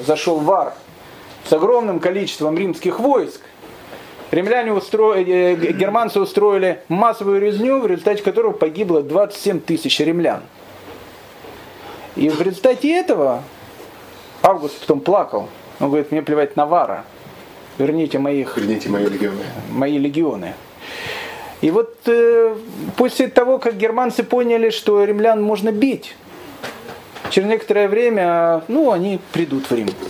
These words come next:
Speaker 1: Поэтому не, не хочу сказать, что Вар был тем, благодаря которому че-, че-, че-, спустя почти пятьсот лет Рим пал. Но, в общем, был одним из тех, кто бросил туда пять копеек.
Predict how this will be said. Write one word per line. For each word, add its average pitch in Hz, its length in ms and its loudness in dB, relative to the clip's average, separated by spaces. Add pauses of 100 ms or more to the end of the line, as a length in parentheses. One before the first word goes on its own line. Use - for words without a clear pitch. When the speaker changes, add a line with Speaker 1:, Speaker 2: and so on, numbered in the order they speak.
(480)
Speaker 1:
Поэтому 220 440 4
не, 220 200 0
не 240 140 -2
хочу 320 200 0
сказать, 240 220 0
что 156 380 0
Вар 160 320 0 (220)
был 170 360 2
тем, 170 580 -2
благодаря 170 520 0
которому 180 440 -2
че-, 156 380 0
че-, 147 200 -2
че-, 143 320 2
спустя 156 340 2
почти 147 260 -4
пятьсот 175 420 -2
лет 170 280 -2
Рим 160 180 -2
пал. 135 380 0 (320)
Но, 254 220 4
в 190 100 -2
общем, 226 240 -2
был 233 240 0
одним 196 300 0
из 190 80 -6
тех, 277 240 -2
кто 220 180 0
бросил 180 400 -2
туда 156 240 0
пять 156 240 -2
копеек. 92 400 -6